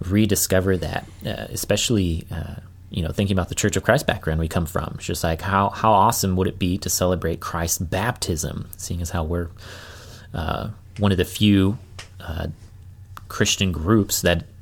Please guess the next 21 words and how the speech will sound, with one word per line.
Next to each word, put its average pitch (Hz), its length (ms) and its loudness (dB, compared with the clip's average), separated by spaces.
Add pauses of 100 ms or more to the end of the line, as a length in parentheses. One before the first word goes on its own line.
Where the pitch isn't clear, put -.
(320)
believes 101 460 4
in 90 80 2
baptismal 95 520 2
regeneration. 104 640 2 (400)
So, 80 280 -2 (720)
uh, - 300 -10 (840)
those, 131 260 8
those 143 200 8
are 123 60 8
my 120 180 8
thoughts 120 340 4
for 123 140 6
now, 117 240 6
just - 160 0
kinda 104 160 4
spitballing. 110 680 2
What 113 100 6
do 110 60 4
you 110 80 2
think, 87 220 0
Nick? 90 280 0